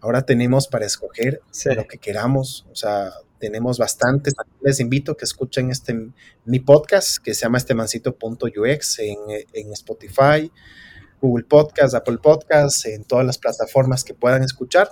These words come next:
Speaker 1: Tenemos varios episodios. Vamos a tener esta segunda temporada también otros, eh, otros temas que vamos hacia hablar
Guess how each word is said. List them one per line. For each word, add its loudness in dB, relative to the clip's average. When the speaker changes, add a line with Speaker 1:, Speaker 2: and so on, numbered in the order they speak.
Speaker 1:
Tenemos -2
varios 4
episodios. 2
Vamos 2
a 2
tener -4
esta -4
segunda -6
temporada -2
también -6
otros, 0
eh, -2
otros 4
temas 2
que -4
vamos -4
hacia -4
hablar 0